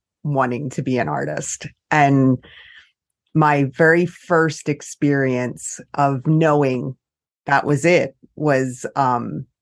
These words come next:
probably the first week of kindergarten.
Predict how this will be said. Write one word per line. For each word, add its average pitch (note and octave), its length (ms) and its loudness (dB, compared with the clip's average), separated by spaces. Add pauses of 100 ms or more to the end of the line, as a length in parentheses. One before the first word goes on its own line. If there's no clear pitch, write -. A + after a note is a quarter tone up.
(760)
probably G3+ 400 2
the G#3 220 0
first D3+ 400 -4
week D#3 180 -4
of D3+ 140 -8
kindergarten. E3 920 0